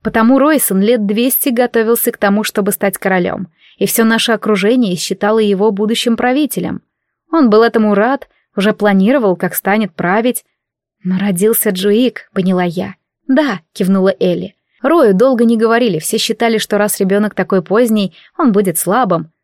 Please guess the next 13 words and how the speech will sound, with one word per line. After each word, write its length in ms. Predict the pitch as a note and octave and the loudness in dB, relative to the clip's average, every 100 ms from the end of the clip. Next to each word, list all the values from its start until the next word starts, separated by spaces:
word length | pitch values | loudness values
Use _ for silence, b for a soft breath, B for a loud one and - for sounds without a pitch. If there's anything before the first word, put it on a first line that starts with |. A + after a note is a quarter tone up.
| _ _ | _ _
Но 100 | F#3+ | -6
когда 300 | - F3+ G3 | -4 -2 0
он 100 | A#3 | 2
родился, 500 | G3 F3+ F#3+ B3+ - | 0 0 0 0 -4
всё 180 | - G#3+ | -8 -6
стало 260 | - G#3+ G#3 | -2 0 2
ясно. 560 | G3 A3 G3+ - F3 - _ _ _ _ _ | 2 0 -2 -4 -8 -10 _ _ _ _ _
«Как 220 | - G3 | -4 -4
стало 260 | - - F#3 | -4 -6 -2
ясно?» 460 | F#3 G3 - F3+ E3 | 0 -2 -2 -6 -6
не 80 | G3+ | -6
поняла 300 | F#3+ F#3+ F#3 | -2 0 2
я. 240 | F3 E3+ | 0 -4